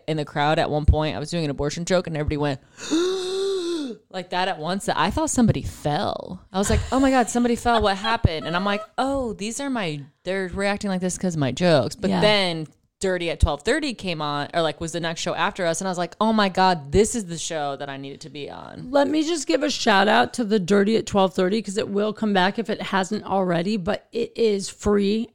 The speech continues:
Speaker 2: It's at South Point Casino in Las Vegas every Friday night at, well, seats at midnight, starts at twelve thirty.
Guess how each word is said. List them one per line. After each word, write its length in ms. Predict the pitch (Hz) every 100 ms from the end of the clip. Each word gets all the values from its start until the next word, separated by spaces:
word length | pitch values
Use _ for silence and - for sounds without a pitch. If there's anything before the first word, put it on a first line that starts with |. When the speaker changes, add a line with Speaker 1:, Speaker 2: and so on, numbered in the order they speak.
| -
Speaker 2:
It's 120 | 196
at 220 | 233 -
South 420 | - 233 233 233
Point 240 | - 285 -
Casino 460 | 240 - 208 202
in 160 | 190 202
Las 180 | 190 190
Vegas 320 | 196 185 185 -
every 260 | 202 247
Friday 600 | - - 208 220 240 247
night 480 | 233 208 208 214 -
at, 180 | 190 190 - _ _
well, 440 | 214 220 190 - _ _ _
seats 380 | - - 269 -
at 60 | -
midnight, 440 | 202 196 190 180
starts 440 | - - 214 214 -
at 80 | -
twelve 260 | 208 202
thirty. 360 | - 180 175